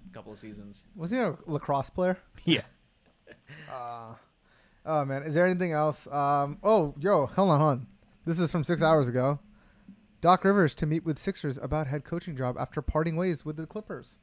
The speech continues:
Speaker 1: Mm. Oh, that's what we should
Speaker 2: Yeah.
Speaker 1: also talked on, uh,
Speaker 2: Let's just
Speaker 1: Doc
Speaker 2: talk about
Speaker 1: Rivers. Yeah.
Speaker 2: Damn, Doc got fired?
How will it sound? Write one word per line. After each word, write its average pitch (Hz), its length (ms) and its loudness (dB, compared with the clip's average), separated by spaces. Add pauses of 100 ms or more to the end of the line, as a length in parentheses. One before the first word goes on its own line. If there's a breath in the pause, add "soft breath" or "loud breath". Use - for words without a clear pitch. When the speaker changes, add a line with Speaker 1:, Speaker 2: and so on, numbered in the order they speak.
Speaker 1:
Mm. 117 320 -16 (140)
Oh, 135 260 -8
that's 123 180 -8
what 123 140 -8
we 143 80 -8
should 143 100 -4
Speaker 2:
Yeah. 170 120 -2
Speaker 1:
also 156 120 -6
talked 110 280 -12
on, 107 300 -14
uh, 104 180 -16
Speaker 2:
Let's 165 120 -2
just 185 120 -6
Speaker 1:
Doc 104 120 -12
Speaker 2:
talk 175 140 -2
about 190 120 -8
Speaker 1:
Rivers. 170 380 -14
Yeah. 104 220 -18 (400)
Speaker 2:
Damn, 180 380 0 (180)
Doc 190 260 2
got 190 180 0
fired? 226 420 -2